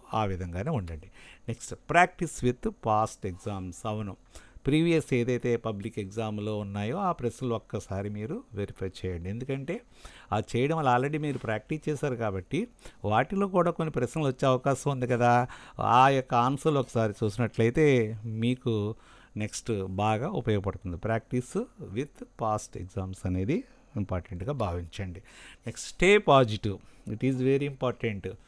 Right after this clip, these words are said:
ఏదైనా పాజిటివ్గా ఉంటేనే ముందుకు వెళ్తాం, అంతే కదా.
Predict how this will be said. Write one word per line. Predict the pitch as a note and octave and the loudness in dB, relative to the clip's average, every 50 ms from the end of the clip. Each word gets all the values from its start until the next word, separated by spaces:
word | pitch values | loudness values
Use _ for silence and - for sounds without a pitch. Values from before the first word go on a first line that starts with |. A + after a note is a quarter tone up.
| - - - - - - - - | -20 -20 -20 -20 -20 -20 -10 -4
ఏదైనా | G#2 G#2+ A2 B2+ C3 C#3+ D3+ D#3 D#3+ | 0 2 2 4 4 4 4 2 2
పాజిటివ్గా | D#3 - C#3+ C3 A2+ A#2 A2+ B2 C3+ - D3 D3+ D3+ C#3+ D3 | 0 2 4 4 4 4 2 0 0 2 4 4 4 4 2
ఉంటేనే | D3 C#3 C3 C3+ C#3 D#3+ | -2 -2 -2 -4 -2 -2
ముందుకు | D#3+ D#3 D3+ C#3+ D3 C#3 | -2 -4 -4 -2 0 0
వెళ్తాం, | D3 C3+ C3 A#2+ - G2 E2+ D#2 - - - - - - | 2 2 2 0 0 -2 -4 -6 -10 -14 -18 -14 -8 -6
అంతే | A2 G#2+ - C#3+ C#3 | -4 -2 0 2 2
కదా. | B2 A2+ A2 A2+ A#2 A#2 A2+ G2+ F2+ | 2 2 2 4 2 2 2 0 -2